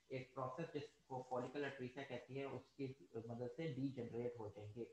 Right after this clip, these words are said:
एफ़एसएच जो है वो ग्राफ्टिंग फॉलिकल से को, अ, स्टिमुलेट करता है कि वो एस्ट्रोजन भी सिक्रीट करे, जो कि एंडोमेट्रियम की लाइनिंग को थिक और मस्कुलराइज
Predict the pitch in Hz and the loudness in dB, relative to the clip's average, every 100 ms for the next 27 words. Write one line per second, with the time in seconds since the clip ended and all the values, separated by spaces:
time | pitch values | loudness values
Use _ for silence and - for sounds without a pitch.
0 | - - _ - _ _ _ - 285 294 | -10 -20 _ -20 _ _ _ -2 0 2
1 | 294 254 220 214 196 165 165 202 180 170 | 2 2 2 2 4 4 2 0 2 2
2 | 170 185 180 170 - 165 160 160 - 135 | 2 0 -2 -4 0 2 4 2 2 0
3 | 131 127 123 127 - 143 143 151 151 - | 2 4 4 2 -2 0 2 2 0 0
4 | 151 139 135 131 131 123 156 175 175 - | -2 0 0 0 -2 0 2 2 0 0
5 | 165 165 151 147 147 135 135 - 131 139 | 0 2 2 2 2 0 -2 -2 0 0
6 | 135 120 135 139 135 135 120 113 120 131 | 0 -2 -4 -4 -2 2 2 2 0 -2
7 | 131 127 - - - - 123 117 117 - | 0 0 0 -6 -8 -2 0 2 -2 0
8 | 127 117 143 | 0 2 2